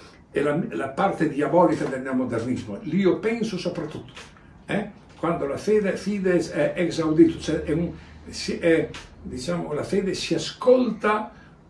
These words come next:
eh, da uno che la propone, che è Cristo, che continua la sua proposizione attraverso la Chiesa. Cristo che cessa di insegnare il giorno dell'ascensione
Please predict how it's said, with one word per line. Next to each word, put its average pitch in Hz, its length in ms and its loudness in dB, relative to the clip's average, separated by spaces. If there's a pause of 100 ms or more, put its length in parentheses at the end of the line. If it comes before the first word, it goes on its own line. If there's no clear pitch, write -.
(240)
eh, 160 280 -2
da 131 160 -2
uno 208 260 0
che - 160 0
la 156 120 0
propone, - 520 4
che 123 160 -4
è - 20 -2
Cristo, 208 480 -2
che 151 140 -4
continua 143 500 -4
la 127 100 -6
sua 196 220 0
proposizione 143 800 -4
attraverso - 520 -6
la - 80 -6
Chiesa. - 340 -16 (640)
Cristo - 340 -2
che - 160 -12
cessa - 400 0
di - 80 -6
insegnare 127 640 -6
il 110 160 -10
giorno 165 260 0
dell'ascensione 127 1000 -4